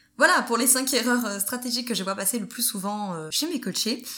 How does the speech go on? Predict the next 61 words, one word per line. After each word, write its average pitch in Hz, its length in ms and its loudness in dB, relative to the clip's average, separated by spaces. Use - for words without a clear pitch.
ou 202 60 -10
chez - 120 -4
les 185 80 -2
personnes 190 300 -2
qui, 190 200 -6
en 175 60 -8
tout - 100 -6
cas, 214 100 -6
qui 190 140 -10
gravitent 190 520 -2
autour 226 240 -2
de 220 60 -2
Bien 220 80 0
dans 208 100 -2
ta 208 100 -6
boîte. 254 160 -2
J'espère 247 260 -4
que - 60 -2
ça 226 80 0
pourra 233 260 -4
t'aider 214 520 -4
potentiellement 220 520 2
à 196 60 2
mettre 214 200 -4
le 196 80 -4
doigt 202 200 -2
sur 196 200 0
certaines 202 240 -6
problématiques, 190 640 -6
euh, 170 300 -8
que - 100 -14
tu - 140 -4
rencontres, 240 440 -2
sur 190 100 -2
des 175 80 -4
points 226 200 4
à - 20 2
travailler, 196 520 -4
euh, - 60 -8
dans 202 140 -4
ton 240 120 0
business, 185 420 2
et 175 120 -4
que - 80 -2
tu - 160 -4
vas 190 80 -2
pouvoir 208 280 2
du 185 120 -4
coup 247 120 -6
te - 80 -4
mettre 190 180 -6
à 190 40 -4
travailler 196 340 -4
là-dessus. 185 360 0
Après, 226 460 0
sincèrement, 208 400 2
c'est - 120 0
des 180 80 -6
points 220 180 -2
qu'on 196 100 -6
travaille 185 380 -4